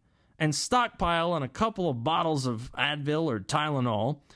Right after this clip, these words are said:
get some, uh, Emergen-C or whatever it is,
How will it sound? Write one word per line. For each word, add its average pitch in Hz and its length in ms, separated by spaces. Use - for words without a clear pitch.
get 170 220
some, 165 440
uh, 143 320
Emergen-C 170 880
or 131 60
whatever 147 480
it 107 120
is, 110 380